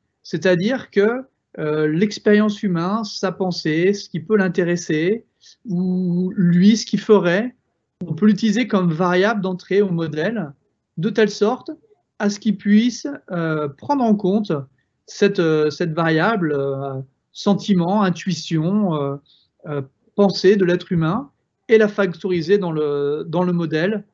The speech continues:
de calcul qui va après derrière, euh, refournir une recommandation à l'homme en prenant son, son opinion là. Deux, c'est très, très important, euh, cette partie interface homme-machine.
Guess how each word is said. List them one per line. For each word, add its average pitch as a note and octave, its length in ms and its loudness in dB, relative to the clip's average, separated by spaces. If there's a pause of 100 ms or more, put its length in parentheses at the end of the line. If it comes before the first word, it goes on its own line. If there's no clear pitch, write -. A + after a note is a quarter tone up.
(380)
de E3+ 120 0
calcul G3 720 -2 (120)
qui E3 80 -12
va D#3+ 180 0 (220)
après F#3 280 -2
derrière, F3 560 -2 (540)
euh, C#3+ 360 -8
refournir F3 840 0
une E3 100 -2
recommandation D#3+ 760 -2
à D3 40 0
l'homme G3 300 0 (340)
en F3 100 0
prenant E3+ 320 0
son, E3+ 340 -6
son D#3+ 200 -4
opinion D#3+ 340 -2
là. B2+ 180 -6 (1040)
Deux, G#3+ 200 4
c'est G#3+ 200 2
très, A3 180 -2
très G#3 260 2
important, G3+ 720 2
euh, D3+ 40 -4
cette D3 220 -8
partie F3+ 300 -6
interface F3 520 -4
homme-machine. F3+ 720 -2